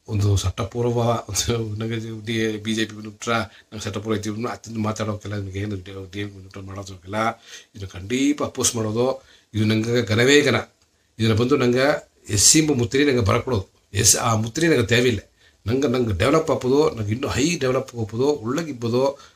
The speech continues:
ಇನ್ನು ನಂಗೆ ಜನರಲ್ ಓಲಿ ಪರವಾಗಿಲ್ಲ, ಆಳೋ ನಂಗೆ ಮಾರ್ಗದರ್ಶಿ, ಆಳೋ ತಿಱಮೆ ನಂಗೆ ಒಳಗೆ ಬರ್ತಾ ಇರುತ್ತೋ, ನಂಗೆ ನಂಗೆ ಕಮಿಟ್ಮೆಂಟ್ ಬಂದುಬಿಟ್ಟಿದ್ರೆ, ನಂಗೆ ಫ್ಯೂಚರ್ದಾಗ ನಂಗೆ ಜನರೇಷನ್ ಬಂದು ಫುಲ್ಲ ಇನ್ನು ಡೇಂಜರ್, ಡ್ಯಾಮೇಜ್ ಆಗಿಬಿಟ್ರೆ ಅನ್ನೋದನ್ನ ನಾನು ಇದನ್ನ ಭೀತಿ ಐನೆ. ನಾ ಪರಿಚಯ ಮಾಡಿದ ವಿಡಿಯೋ ಏನಾಗಿ ಕಂಟಿನ್ಯೂಷನ್ ಏನ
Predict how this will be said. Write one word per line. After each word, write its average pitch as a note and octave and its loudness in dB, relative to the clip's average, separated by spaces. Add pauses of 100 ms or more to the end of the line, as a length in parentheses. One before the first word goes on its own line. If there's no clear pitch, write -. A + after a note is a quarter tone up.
(220)
ಇನ್ನು D3+ -2
ನಂಗೆ D3 -8
ಜನರಲ್ A#2+ -2
ಓಲಿ E3+ 2
ಪರವಾಗಿಲ್ಲ, C3 2
ಆಳೋ B2+ -4
ನಂಗೆ D#3+ 2
ಮಾರ್ಗದರ್ಶಿ, C#3+ 4
ಆಳೋ D#3+ 2
ತಿಱಮೆ E3+ 4
ನಂಗೆ C#3+ 2
ಒಳಗೆ A#2+ 2
ಬರ್ತಾ G#2 -4
ಇರುತ್ತೋ, A2+ -2 (280)
ನಂಗೆ A#2+ 4
ನಂಗೆ G#2+ 2
ಕಮಿಟ್ಮೆಂಟ್ D#3 2
ಬಂದುಬಿಟ್ಟಿದ್ರೆ, G#2+ 0 (120)
ನಂಗೆ G#2 2
ಫ್ಯೂಚರ್ದಾಗ A#2 0 (240)
ನಂಗೆ G#2+ -4
ಜನರೇಷನ್ G#2+ -4
ಬಂದು A2 -12
ಫುಲ್ಲ A#2+ -10 (480)
ಇನ್ನು G#2 -4
ಡೇಂಜರ್, C#3 2
ಡ್ಯಾಮೇಜ್ D#3 6
ಆಗಿಬಿಟ್ರೆ A#2 0
ಅನ್ನೋದನ್ನ A#2 0
ನಾನು G#2+ -4
ಇದನ್ನ G2+ -10
ಭೀತಿ G#2+ -10
ಐನೆ. G#2+ 2 (580)
ನಾ G#2+ -2
ಪರಿಚಯ A#2 0
ಮಾಡಿದ B2+ 4
ವಿಡಿಯೋ A2+ 4
ಏನಾಗಿ G#2 -6
ಕಂಟಿನ್ಯೂಷನ್ A2+ -6
ಏನ A2 -4